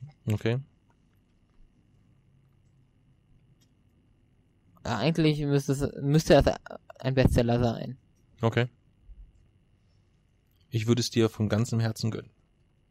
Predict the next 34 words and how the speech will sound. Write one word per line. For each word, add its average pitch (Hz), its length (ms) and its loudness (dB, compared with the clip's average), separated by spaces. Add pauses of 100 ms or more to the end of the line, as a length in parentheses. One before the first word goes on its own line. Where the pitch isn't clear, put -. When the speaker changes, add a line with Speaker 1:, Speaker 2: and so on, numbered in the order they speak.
Speaker 1:
Wirklich. - 440 -6 (220)
Das - 120 -18
würde 113 120 -2
ich - 60 -8
dir 110 120 -4
wirklich - 260 -4
von 78 120 -8
ganzem - 300 -12
Herzen - 320 -12
gönnen. - 180 -20 (400)
Ja. - 160 -14 (520)
Ich - 140 -6
sehe 110 120 2
dich 113 120 -2
dann 117 140 0
abends 107 320 -2
so 107 320 -2 (920)
sitzen 113 400 -2
da 104 140 2
bei 101 140 2
Markus 101 440 -2
Lanz, 101 560 -2 (220)
Speaker 2:
Ja. 131 420 0
Speaker 1:
wie 101 80 0
dich 98 160 -2
fragt, - 460 -6 (380)
„Jason, 107 280 2 (420)
was 123 140 2
ist 151 140 2
das 151 100 6
für 143 140 4
ein 135 100 4
Gefühl, 123 680 0 (420)
mit - 340 -2